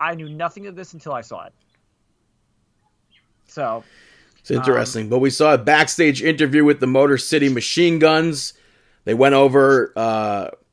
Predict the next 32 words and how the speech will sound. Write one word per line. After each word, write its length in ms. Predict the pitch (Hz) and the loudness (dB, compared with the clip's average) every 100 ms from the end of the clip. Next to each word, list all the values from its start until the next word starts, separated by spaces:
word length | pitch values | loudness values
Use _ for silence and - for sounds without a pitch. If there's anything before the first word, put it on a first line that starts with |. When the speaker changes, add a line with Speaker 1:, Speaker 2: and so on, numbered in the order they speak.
| - | -12
Speaker 2:
how 180 | 117 127 | -6 0
they 300 | 123 120 117 | 2 2 -2
defeated 800 | 78 117 - 160 151 143 131 - | -8 -12 -2 2 4 2 0 -14
Triple 360 | - 147 127 135 | 0 2 2 0
X 200 | 127 - | 0 0
L, 360 | 160 147 143 120 | 2 4 4 0
they 120 | 117 | -4
defeated 460 | 110 - 151 147 | -4 2 2 2
the 80 | 123 | -2
North, 500 | 127 139 143 139 131 | -2 2 2 2 -2
then 140 | 127 131 | -4 -2
they 160 | 131 | -4
focused 480 | - 135 139 135 - | -2 -2 -2 -4 -6
their 140 | 131 120 | -4 -4
attention 440 | - 127 110 120 | -4 -6 -6 -8
to 100 | 117 | -8
the 80 | 101 | -6
Good 260 | 98 190 131 | 2 2 2
Brothers. 600 | 123 113 117 170 - - _ _ _ _ _ - | -4 -2 -2 -4 -8 -20 _ _ _ _ _ -2
And 680 | 151 180 180 175 175 170 | 0 2 2 2 0 -2
we 300 | 165 156 180 | -4 -4 -4
see 640 | 143 - 190 180 180 170 - _ _ | -4 -4 -4 -4 -4 -4 -8 _ _
Kenny 260 | - 208 240 | -4 0 2
Omega, 520 | 214 170 160 156 156 | 2 2 2 4 2
Don 400 | 135 151 160 165 | 2 2 2 2
Callis, 460 | 143 147 139 135 131 | 0 0 0 0 -2
and 120 | 139 | -6
Carl 380 | 127 139 135 117 | -2 0 0 0
Anderson 520 | 127 135 127 - 127 | -2 -2 -4 -2 -4
on 320 | - 127 131 | -4 -4 -4
that 340 | 127 120 110 98 | -4 -4 -6 -4
bus. 520 | 123 127 - - - | 0 0 -2 -8 -12